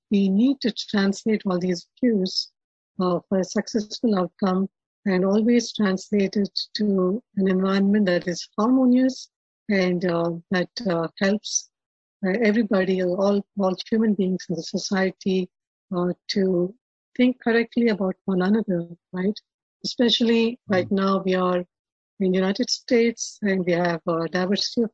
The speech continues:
Speaker 1: cultures. So every culture is, uh, different from another, from another culture, and all cultures come together either in a residential environment or in a corporate environment. And we need to always communicate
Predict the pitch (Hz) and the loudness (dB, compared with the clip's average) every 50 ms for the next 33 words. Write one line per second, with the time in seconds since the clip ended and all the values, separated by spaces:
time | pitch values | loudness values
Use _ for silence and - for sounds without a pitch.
0 | _ - 247 254 - - - 190 180 175 170 - - - _ _ _ _ _ _ | _ -2 -2 -2 -2 -2 -2 -2 -2 -2 -4 -8 -14 -18 _ _ _ _ _ _
1 | _ _ - - 214 208 196 196 196 196 - _ - 220 220 233 269 262 - _ | _ _ -8 -2 0 0 2 0 0 -2 -4 _ -2 0 0 0 0 -2 -2 _
2 | 226 208 196 - - - 196 190 190 190 185 165 - - - 190 175 170 165 170 | -2 -2 0 -2 -2 0 0 2 2 0 0 -2 -6 -8 -6 -4 -2 -4 -4 -6
3 | 175 _ - 208 202 - - 226 220 214 - 190 180 185 202 202 208 208 214 - | -10 _ -4 -4 -2 0 0 -2 0 0 0 0 0 0 0 0 -2 -2 -4 -6
4 | - 190 175 170 175 180 190 202 208 233 226 - 208 185 170 - - - 190 170 | -4 -4 -2 -2 -2 -2 0 0 0 -2 -2 -4 -4 -6 -4 -6 -6 -2 -2 -2
5 | 170 170 - _ _ _ _ _ _ _ - 202 190 185 185 - 233 214 214 220 | -2 -2 -6 _ _ _ _ _ _ _ -2 0 0 0 0 0 2 2 2 2
6 | - - 254 269 285 - - 240 190 185 - - - 226 208 208 208 - - 233 | 0 0 0 0 0 0 0 0 0 0 -2 -2 0 0 0 0 0 -2 -6 -8
7 | 185 - 220 202 196 214 214 208 208 208 - _ _ _ _ _ _ _ - 196 | -4 -2 0 0 2 2 2 0 0 -2 -4 _ _ _ _ _ _ _ 0 0
8 | 196 202 202 196 196 190 180 175 170 190 180 - - 208 214 208 196 - - - | 2 2 2 2 2 0 0 0 0 -2 -2 -2 0 0 2 2 0 0 -2 0
9 | 220 196 196 180 175 185 185 185 180 175 175 185 190 190 185 - - 190 170 165 | 0 2 2 0 0 0 0 0 0 0 0 0 0 0 -2 -2 -2 -2 0 0
10 | 165 170 190 190 175 170 - - - - 202 - - 233 214 - 233 214 190 180 | -2 -4 -4 -6 -6 -8 -8 -8 -6 -6 -6 -2 -2 -2 -2 0 0 0 0 0
11 | 185 180 180 180 180 180 180 180 - - _ _ _ _ _ _ _ _ _ _ | 0 0 0 0 0 0 -2 -2 -4 -8 _ _ _ _ _ _ _ _ _ _
12 | - 208 196 185 190 180 180 190 190 185 185 202 233 269 277 - - - - 202 | -2 0 2 2 2 0 0 0 2 2 2 2 2 2 0 -4 -6 -4 -2 0
13 | 180 180 180 - - _ - 202 196 208 202 254 233 233 233 - - - - 226 | 0 0 -2 -4 -8 _ -2 0 0 2 2 2 0 0 0 -4 -6 -6 -4 0
14 | 214 220 233 233 233 220 - - 247 226 226 233 233 | 0 2 2 2 0 -2 -2 -2 0 0 0 0 -2